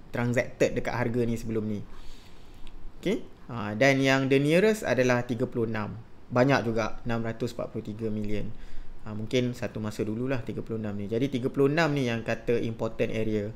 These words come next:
Ah, so, kalau kita gunakan ni, nampak macam dia dekat resistance. Okey, jauh, eh. Ah, so, siapa yang, yang nak tengok-tengok ni, kena tahulah yang satu negative earning company. Lepas tu, bila dia naik banyak macam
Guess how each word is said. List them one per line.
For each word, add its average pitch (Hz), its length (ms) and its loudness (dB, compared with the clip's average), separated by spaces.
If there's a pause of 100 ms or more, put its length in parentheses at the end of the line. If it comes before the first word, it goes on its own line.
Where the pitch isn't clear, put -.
(600)
Ah, 107 320 -8
so, 113 160 -6
kalau 110 240 2
kita 110 240 -6
gunakan 120 320 -2
ni, 202 400 -2 (960)
nampak 117 400 -2
macam 110 160 -4
dia 110 80 -2
dekat 110 320 -4
resistance. 107 640 -6 (1200)
Okey, 240 240 0 (160)
jauh, 190 240 8
eh. 262 320 6
Ah, 113 160 0
so, 151 160 0
siapa 151 240 2
yang, 170 480 4
yang 151 320 2 (320)
nak - 160 -4
tengok-tengok 165 400 -2
ni, 214 160 -2
kena 180 160 0
tahulah 190 480 4
yang 175 240 4
satu 175 320 0
negative 165 320 4
earning 170 240 0
company. 180 480 -2
Lepas - 560 -8
tu, 165 80 0
bila 143 160 4
dia 139 160 4
naik 151 240 4
banyak 151 240 4
macam 151 180 2